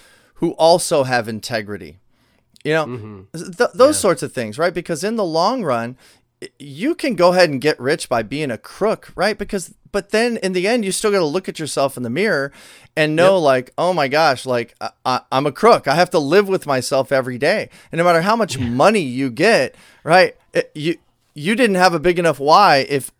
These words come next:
Speaker 1: what you had to do to get there was be a crook, <laughs> right? So,
Speaker 2: Yeah.
Speaker 1: so those are just a
Speaker 2: <laughs>
Speaker 1: couple little steps, right? Write down your mission statement. Include things like integrity. Include things like character.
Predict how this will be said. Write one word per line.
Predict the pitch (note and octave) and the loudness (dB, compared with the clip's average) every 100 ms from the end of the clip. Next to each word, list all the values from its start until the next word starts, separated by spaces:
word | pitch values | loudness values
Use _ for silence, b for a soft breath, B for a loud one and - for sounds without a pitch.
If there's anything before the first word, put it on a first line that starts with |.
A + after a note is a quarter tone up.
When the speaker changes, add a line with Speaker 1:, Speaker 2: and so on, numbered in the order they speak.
| _ - | _ -10
Speaker 1:
what | A#2 E3 - | -2 0 0
you | F3 | -4
had | D#3 D#3 C#3+ | 0 0 0
to | |
do | B2+ D3+ | -2 -2
to | C3+ | -2
get | G#2+ D#3+ | -2 -2
there | - A#2+ A2+ | -2 -2 -2
was | A2 G#2+ | -6 -8
be | G2+ B2+ | -6 -6
a | A2 | -6
crook, | - E3+ A2 - - b b | -4 -2 -2 -4 -20 b b
<laughs> | - | 2
right? | A3 G3+ A3 A#2+ | 4 4 2 2
So, | G3 D#3 | 2 2
Speaker 2:
Yeah. | B B | B B
Speaker 1:
so | B G#3 | B 4
those | A3 C#4 | 6 4
are | B3 | 2
just | G#3+ G3 | -2 -2
a | |
Speaker 2:
<laughs> | - | 2
Speaker 1:
couple | - F3 | 2 2
little | E3 | 0
steps, | C#3+ G#3 F3+ F3+ | 0 0 0 2
right? | E3+ | 0
Write | C3+ D#3+ F#3 | 2 2 2
down | G3 G3 | 0 0
your | F3+ | -4
mission | D#3 F3 G3+ | -4 -6 -8
statement. | E3+ D#3 A2 A#2+ - b b | -6 -6 -6 -8 -12 b b
Include | - E3 - F3+ G#3+ F3 | -6 -4 -2 -2 -2 -4
things | D#3+ D3 C3 | -6 -4 -4
like | C3+ B2+ | -4 -4
integrity. | B2+ C3+ C3 A#2+ A2 G2+ | -6 -2 -2 -4 -10 -10
Include | A2 - F3+ F3 | -8 -4 -4 -4
things | D#3+ B2 | -8 -6
like | B2 A2 | -8 -6
character. | - C#3 C3+ - G#2 | -2 -2 -2 -4 -12